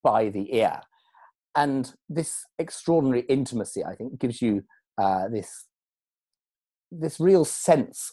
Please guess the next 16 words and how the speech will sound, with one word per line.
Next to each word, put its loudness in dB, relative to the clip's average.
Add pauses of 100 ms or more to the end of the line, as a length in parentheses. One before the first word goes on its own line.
of 6 (120)
how 2
the, 0 (300)
uh, 2
Roman 2 (300)
Empire -2
was 2
governed, 0 (360)
uh, 2 (400)
by 2
a 0 (100)
very, 8
very 4
loose 0
consent. -8 (460)
Um, 0